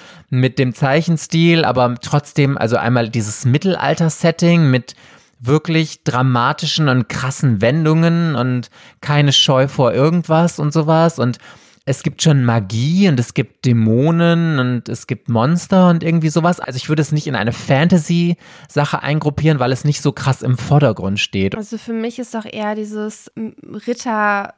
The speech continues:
Speaker 2: Mysten und Sagen-Thema, glaub ich, im Vordergrund. Ja, vom Genre würde ich sogar eher Richtung Seinen einordnen, also Richtung Zielgruppe.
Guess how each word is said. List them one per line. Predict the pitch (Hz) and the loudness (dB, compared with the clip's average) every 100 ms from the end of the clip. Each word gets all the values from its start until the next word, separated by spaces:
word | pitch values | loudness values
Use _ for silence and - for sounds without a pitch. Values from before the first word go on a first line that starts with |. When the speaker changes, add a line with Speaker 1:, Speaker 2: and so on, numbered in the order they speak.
| 277 269 | -20 _
Speaker 2:
Mysten | - 214 226 240 - 220 | -12 -6 -4 -6 -8 -10
und | 208 202 | -8 -8
Sagen-Thema, | - 190 196 208 202 190 190 185 185 180 | -8 -6 -2 -2 -6 -10 -10 -8 -8 -10
glaub | - 185 | -10 -10
ich, | 190 - | -10 -12
im | 196 185 | -12 -12
Vordergrund. | 185 - 190 196 - - 208 233 - _ _ - 220 220 202 | -12 -10 -8 -8 -12 -12 -10 -10 -14 _ _ -14 -10 -10 -8
Ja, | 214 214 208 | -6 -6 -6
vom | - 214 214 214 | -8 -6 -6 -6
Genre | 220 214 233 262 262 240 | -4 -2 0 -2 -4 -4
würde | 240 240 | -4 -4
ich | 233 | -6
sogar | 233 220 208 | -6 -6 -6
eher | 208 208 220 | -6 -6 -6
Richtung | 226 - 220 | -8 -10 -10
Seinen | - - 202 202 208 202 | -10 -10 -8 -6 -8 -10
einordnen, | 190 196 - 196 202 202 | -10 -10 -10 -10 -10 -8
also | 196 202 | -6 -6
Richtung | 196 208 - 214 | -6 -6 -8 -10
Zielgruppe. | - 220 208 196 190 190 196 | -6 -6 -6 -12 -10 -10 -12